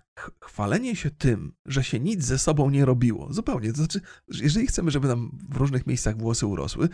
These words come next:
to po prostu musimy po-, się położyć na plecach i poczekać.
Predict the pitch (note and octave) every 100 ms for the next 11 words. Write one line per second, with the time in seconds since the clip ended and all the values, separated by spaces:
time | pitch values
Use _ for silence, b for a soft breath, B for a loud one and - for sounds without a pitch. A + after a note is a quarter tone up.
0 | B - A3 D4+ A#3+ G3+ F#3+ F#3+ F#3+ E3+
1 | F3 - E3 F3 E3+ D#3 G#2+ - F3 -
2 | C#4+ - A3+ F2 -